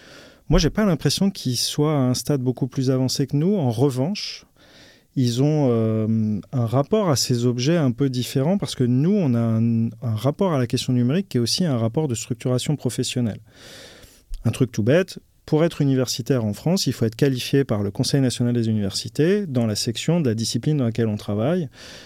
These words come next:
La section C N U vingt-deux, par exemple, pour l'histoire moderne et contemporaine, si on veut devenir maître de conférence ou maîtresse de conférence en histoire moderne et contemporaine.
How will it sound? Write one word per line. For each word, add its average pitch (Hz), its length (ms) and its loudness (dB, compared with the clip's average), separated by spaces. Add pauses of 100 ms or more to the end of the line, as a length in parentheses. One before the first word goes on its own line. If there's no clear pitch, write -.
(180)
La 107 100 -2
section - 300 -2
C - 180 2
N 123 180 4
U 127 80 4
vingt-deux, 131 420 4
par 110 180 -2
exemple, 123 240 2
pour 120 120 0
l'histoire 113 280 0
moderne 127 320 2
et 110 60 0
contemporaine, 113 640 0
si 131 220 0
on 117 100 2
veut 120 140 4
devenir 117 460 2
maître 117 180 0
de 110 80 0
conférence 110 580 -2
ou 120 60 -2
maîtresse 110 300 -2
de 110 60 0
conférence 110 500 -2
en 113 40 0
histoire 107 260 -2
moderne 120 300 0
et 113 60 -2
contemporaine. 110 580 -4